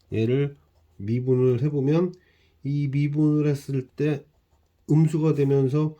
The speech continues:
감소함수라는 것을 확인할 수 있어요. 원점도 지나고요.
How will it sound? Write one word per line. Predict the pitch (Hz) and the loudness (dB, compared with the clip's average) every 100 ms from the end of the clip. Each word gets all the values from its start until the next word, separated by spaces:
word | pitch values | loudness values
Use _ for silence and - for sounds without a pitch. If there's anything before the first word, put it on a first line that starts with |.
| _ _ | _ _
감소함수라는 | - 107 127 139 151 139 131 127 117 | -6 -2 0 2 2 2 0 0 -2
것을 | 120 135 | -6 -6
확인할 | 156 165 156 | -4 -4 -4
수 | 160 | -6
있어요. | 135 104 104 98 - _ _ _ _ _ _ _ _ - | -8 -8 -10 -10 -16 _ _ _ _ _ _ _ _ -4
원점도 | 135 156 156 143 | -2 0 0 -2
지나고요. | 117 127 123 90 113 180 | -2 -4 -2 -4 -4 -6